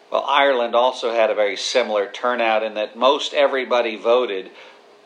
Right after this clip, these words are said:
Unfortunately, this time it was for abortion, and the abortion rights activists were out in full, and so the country's policy up until now, constitutional policy,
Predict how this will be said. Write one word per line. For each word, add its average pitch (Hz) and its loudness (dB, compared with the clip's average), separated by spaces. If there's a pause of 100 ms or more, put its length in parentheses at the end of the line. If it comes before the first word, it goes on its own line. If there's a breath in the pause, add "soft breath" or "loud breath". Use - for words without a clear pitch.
(160)
Unfortunately, 120 -2
this 127 -2
time 117 -2
it 110 -6
was 110 -10
for 120 0
abortion, 113 -2 (760 loud breath)
and 110 -4
the 107 -2
abortion 120 -2
rights 113 2
activists 113 -2
were 127 0
out 113 2
in 101 -8
full, 107 0
and 95 -8
so 110 -2
the 95 -8 (320 loud breath)
country's 175 -2
policy 175 -2
up 160 0
until 131 0
now, 110 0
constitutional 131 -4
policy, 117 -2